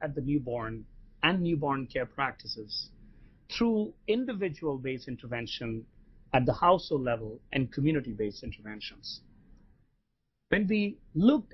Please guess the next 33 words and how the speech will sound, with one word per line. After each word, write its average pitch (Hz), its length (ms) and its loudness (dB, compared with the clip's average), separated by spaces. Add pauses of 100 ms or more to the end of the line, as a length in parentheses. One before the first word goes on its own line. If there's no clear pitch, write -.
at 160 280 6 (520)
the 147 140 2
maternal 180 640 0
health 165 280 -2
indicators 135 880 -4 (800)
and 147 120 4
we 160 100 2
looked 170 200 0
at 151 180 0
maternal 196 520 0
mortality 123 520 -4
indicators, 107 680 -12 (880)
the, 151 120 2
one 220 180 4
of 208 100 0
the 170 100 -2
challenges 208 580 -2
with - 160 -8
maternal 151 360 0
mortality 143 640 0
is 120 180 -2
the 123 80 -2
numbers. 135 840 2 (180)
You 147 100 8
need 143 380 4
big 160 220 6
numbers 135 640 -2 (140)
to 117 340 -2 (320)
achieve - 360 -2
significance. 117 800 -4 (840)
We 247 160 4
actually 190 480 -6
found 123 460 2